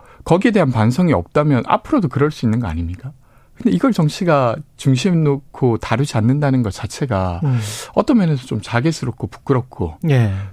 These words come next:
Speaker 1: 또 다른 면에서는 전세 사기 피해자가 네 분이나 돌아가셨습니다.
Speaker 2: 음.
Speaker 1: 특별법 논의가 오늘 소위에서 있지만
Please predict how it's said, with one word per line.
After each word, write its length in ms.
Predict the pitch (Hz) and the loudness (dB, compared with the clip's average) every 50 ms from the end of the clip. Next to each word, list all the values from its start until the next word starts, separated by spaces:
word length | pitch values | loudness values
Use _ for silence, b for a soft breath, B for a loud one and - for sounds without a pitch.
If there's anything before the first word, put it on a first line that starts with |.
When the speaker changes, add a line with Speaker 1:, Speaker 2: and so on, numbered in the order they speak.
| - _ | -10 _
Speaker 1:
또 160 | - 233 233 | 2 2 2
다른 320 | 208 - - 127 151 175 190 | 4 2 4 4 6 6 6
면에서는 600 | 180 170 160 151 131 - 117 101 104 98 95 92 90 | 6 6 4 2 2 2 2 4 4 4 4 2 4
전세 260 | - 151 185 226 240 | 4 4 4 4 4
사기 220 | 226 214 175 - | 2 0 0 -2
피해자가 840 | - - - 156 151 147 - 160 143 143 131 123 - 110 95 90 85 92 | -6 -2 -2 0 0 0 0 0 0 0 -2 -2 -2 -2 0 0 -2 -2
네 140 | 95 95 98 | 0 0 0
분이나 380 | - - 165 180 190 170 131 95 | 0 0 0 2 2 0 -2 -2
돌아가셨습니다. 880 | - - 104 92 90 87 - 104 - - - 90 87 92 104 127 143 - - 151 | -4 -4 -4 -4 -4 -4 -6 -6 -6 -6 -6 -6 -6 -6 -8 -10 -12 -8 -4 -2
Speaker 2:
음. 220 | 139 120 107 101 95 95 92 B B - | 0 0 0 -2 -6 -10 -12 B B -16
Speaker 1:
특별법 420 | - - - - 247 - - 185 123 | -16 -2 0 0 2 2 2 2 2
논의가 300 | - 131 139 156 147 147 | 4 4 4 4 2 2
오늘 260 | 139 175 185 180 156 | 2 2 2 0 0
소위에서 480 | - - - 160 175 185 190 175 - 135 | -2 -2 0 2 2 2 2 0 0 -2
있지만 760 | 110 101 - - - 160 120 90 87 87 87 82 78 87 | -4 -4 -4 -4 -2 0 0 0 0 -2 -2 -4 -6 -8